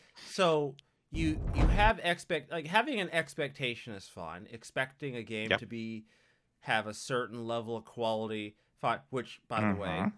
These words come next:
Speaker 1: just to make sure I'm clear, uh, Hi-Fi Rush is a great game.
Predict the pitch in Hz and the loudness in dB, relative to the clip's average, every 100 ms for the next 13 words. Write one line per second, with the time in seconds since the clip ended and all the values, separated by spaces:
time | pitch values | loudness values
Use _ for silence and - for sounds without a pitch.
0 | - 107 - 107 - 104 98 - 98 92 | -10 -18 -14 -16 -14 -12 -10 -10 -12 -12
1 | - 98 85 - 98 78 - 104 95 - | -10 -8 -10 -12 -12 -10 -10 -8 -8 -6
2 | 95 87 87 - 87 92 92 80 73 104 | -8 -8 -10 -12 -16 -16 -12 -12 -8 -6
3 | 90 95 | -6 -8